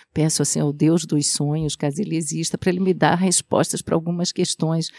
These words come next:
que eu vou dormir com elas e espero acordar com alguma solução, pelo menos, né? Algum encaminhamento possível. Eu queria sonhar com um título de um livro,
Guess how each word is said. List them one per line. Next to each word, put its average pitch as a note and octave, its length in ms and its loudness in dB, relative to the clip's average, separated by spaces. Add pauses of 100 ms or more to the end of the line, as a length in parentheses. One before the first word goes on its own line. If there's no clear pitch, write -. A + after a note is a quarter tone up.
(300)
que D#3+ 500 0
eu D3+ 160 0
vou D#3 180 2
dormir D3+ 300 0
com D#3 180 -4
elas D3 440 0
e D3+ 180 -2
espero D3 400 0
acordar D3+ 380 0
com - 120 -8
alguma E3 640 0
solução, D#3+ 560 0
pelo D3+ 220 2
menos, C#3 460 -2
né? D#3 80 -2
Algum D#3+ 160 0
encaminhamento F#3 720 2
possível. F3+ 640 -4 (600)
Eu - 100 -4
queria G#3+ 400 2 (100)
sonhar G#3 400 4
com - 160 0
um A3+ 140 6
título G3 480 2
de G#3 100 0
um A3+ 100 4
livro, F#3+ 420 0